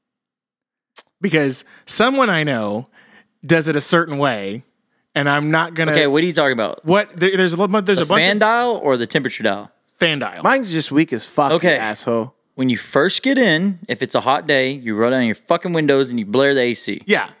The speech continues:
Speaker 2: Okay? Once it levels out, you put it about medium. Like, middle
Speaker 1: But like,
Speaker 2: to,
Speaker 1: but like,
Speaker 2: like,
Speaker 1: what,
Speaker 2: maybe
Speaker 3: Fuck no.
Speaker 2: one-fourth.
Speaker 1: but do you put it, like, there's, there's face only, face and feet, feet only, like
Speaker 2: So,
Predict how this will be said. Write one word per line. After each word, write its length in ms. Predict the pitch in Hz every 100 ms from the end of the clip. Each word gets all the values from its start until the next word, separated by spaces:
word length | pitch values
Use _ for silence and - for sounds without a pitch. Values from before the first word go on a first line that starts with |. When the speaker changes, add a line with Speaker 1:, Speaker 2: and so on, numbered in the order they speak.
| _ _
Speaker 2:
Okay? 280 | 127 135 - _
Once 260 | 113 147 180
it 120 | 185
levels 340 | 220 233 220
out, 300 | 208 240 175
you 120 | 131 160
put 160 | 254
it 40 | 262
about 280 | 214 240
medium. 500 | 170 185 208 180 98 - _ _ -
Like, 260 | - 135 135
middle 280 | 131 160 208
Speaker 1:
But 60 |
like, 120 | 190 180
Speaker 2:
to, 20 | 185
Speaker 1:
but 80 |
like, 80 | 202
Speaker 2:
like, 220 | 180 151
Speaker 1:
what, 120 | 156 202
Speaker 2:
maybe 400 | 156 165 185 180
Speaker 3:
Fuck 60 |
no. 40 | 156
Speaker 2:
one-fourth. 280 | 165 170 180
Speaker 1:
but 60 | 143
do 60 |
you 100 | -
put 200 | 190 196
it, 200 | 180 170
like, 240 | 165 156 143
there's, 180 | 139
there's 180 | 131 135
face 320 | - 196 190
only, 340 | 185 175 170 165
face 300 | - 120 -
and 100 | 107
feet, 360 | - 190 185
feet 280 | - - 185
only, 600 | 165 165 160 165 156 151 - _ _ _
like 340 | - 127 113 107 -
Speaker 2:
So, 720 | - 160 151 151 147 139 -